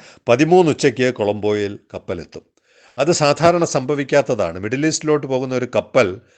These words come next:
വിഴിഞ്ഞത്ത് വന്ന്, വിഴിഞ്ഞമല്ല, അല്ലെങ്കിൽ വേറൊരു പോർട്ടിൽ വന്ന് ചരക്കിറക്കിയിട്ട് തിരിച്ച് ബാക്കിലോട്ട് പോകുന്ന ഒരു പ്രവണത സാധാരണ കാണാത്തതാണ്.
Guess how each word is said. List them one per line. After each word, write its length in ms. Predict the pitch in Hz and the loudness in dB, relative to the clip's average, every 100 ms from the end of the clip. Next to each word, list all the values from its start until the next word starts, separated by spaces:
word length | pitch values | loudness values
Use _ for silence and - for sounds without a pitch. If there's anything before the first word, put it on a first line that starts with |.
| _ _ _ _ _ | _ _ _ _ _
വിഴിഞ്ഞത്ത് 480 | 92 107 131 160 160 | -6 -2 0 0 0
വന്ന്, 240 | 147 139 117 | 0 0 0
വിഴിഞ്ഞമല്ല, 640 | 107 120 175 160 165 - | -4 0 2 4 2 2
അല്ലെങ്കിൽ 240 | 123 127 135 | -2 -2 2
വേറൊരു 400 | 123 147 170 160 | 2 4 4 2
പോർട്ടിൽ 340 | 131 - 151 | -2 -2 -2
വന്ന് 300 | 143 127 143 | 2 2 0
ചരക്കിറക്കിയിട്ട് 920 | 135 113 127 139 123 - 117 143 - _ _ _ _ - | 0 2 2 2 0 0 -2 -4 -8 _ _ _ _ -6
തിരിച്ച് 440 | 139 147 208 - 202 - 110 | 0 2 2 2 2 0 -4
ബാക്കിലോട്ട് 600 | 104 123 - 190 190 175 160 | -2 -2 0 0 2 2 0
പോകുന്ന 280 | 147 143 135 131 | 0 0 -2 -4
ഒരു 80 | 123 | -2
പ്രവണത 380 | 117 113 117 123 180 - - _ - | -2 0 -2 0 -2 -4 -20 _ -2
സാധാരണ 480 | 110 113 120 117 120 - | 0 0 2 0 0 -2
കാണാത്തതാണ്. 680 | 101 110 117 98 90 85 | -2 0 -2 -2 -4 -4